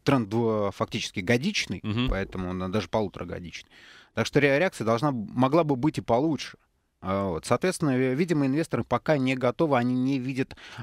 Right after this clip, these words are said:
Speaker 1: а, рынок нефти выше, там, в районе тех же, там, ста двадцати, ста двадцати пяти
Speaker 2: Мгм.
Speaker 1: долларов за
Speaker 2: Мгм.
Speaker 1: баррель. И не готовы, вот, теко-, то есть, ф-, фактически пока военной-то премии нет, пока есть только ожидание.
Speaker 2: Мгм.
Speaker 1: Если,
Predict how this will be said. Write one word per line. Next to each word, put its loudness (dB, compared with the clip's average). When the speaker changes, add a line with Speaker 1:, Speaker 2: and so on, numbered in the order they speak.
Speaker 1:
а, 6
рынок 2
нефти 0
выше, 0
там, -4
в -4
районе 0
тех -6
же, -6
там, -12
ста -2
двадцати, -4
ста 0
двадцати -4
пяти -4
Speaker 2:
Мгм. 2
Speaker 1:
долларов 0
за 0
Speaker 2:
Мгм. 2
Speaker 1:
баррель. -2
И 6
не 2
готовы, 2
вот, -4
теко-, 2
то 2
есть, 2
ф-, -2
фактически 4
пока 6
военной-то 4
премии 0
нет, 0
пока -4
есть -2
только -8
ожидание. -6
Speaker 2:
Мгм. -2
Speaker 1:
Если, 4